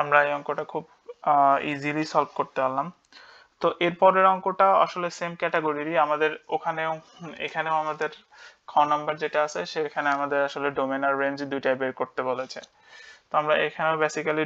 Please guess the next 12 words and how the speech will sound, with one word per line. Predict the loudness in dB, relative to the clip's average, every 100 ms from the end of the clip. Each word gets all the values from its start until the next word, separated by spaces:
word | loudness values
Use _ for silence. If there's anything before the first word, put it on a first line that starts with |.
| 2
ডোমেন | 2 2 2
আর | 2 2
রেঞ্জ | 0 -4 -4 -4
এই | -2
দুইটাই | -4 -2 -2
বের | -4 -4
করব। | -4 -2 -4 -6 _ _ _ _ _ _ _ _ _ _ _ _ _ _ _ _ -20 _ -20 _ _ -20 -20 -20 -20 -20 0
তো | 2
আমরা | 4 2
এটা | 0 -2
শুরু | -2 -2
করি। | -4 -8